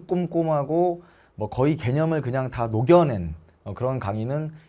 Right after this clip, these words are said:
약점 공략 특강의 오 주차에 붙여드릴 것이라고 다시 한번 이야기를 하면서,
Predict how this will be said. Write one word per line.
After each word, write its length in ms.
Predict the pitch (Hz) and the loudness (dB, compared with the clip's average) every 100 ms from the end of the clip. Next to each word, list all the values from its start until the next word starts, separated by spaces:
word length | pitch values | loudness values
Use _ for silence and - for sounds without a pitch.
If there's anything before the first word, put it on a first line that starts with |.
| - | -8
약점 360 | 98 - 135 127 | -8 -4 -4 -2
공략 240 | 123 107 | -6 -8
특강의 480 | - - 107 123 131 | -12 -6 -4 -4 -4
오 120 | 113 127 | -2 -2
주차에 440 | 139 113 87 90 - _ _ | -2 -6 -8 -12 -16 _ _
붙여드릴 440 | - 123 110 110 113 | -8 -6 -2 -2 -2
것이라고 460 | 104 98 104 117 | -4 -4 -4 -6
다시 280 | 117 117 123 | -4 -4 -2
한번 380 | 165 147 117 85 - _ _ | 0 0 -2 -4 -14 _ _
이야기를 320 | 113 127 113 117 | -2 0 0 -4
하면서, 400 | 110 85 92 | -6 -8 -12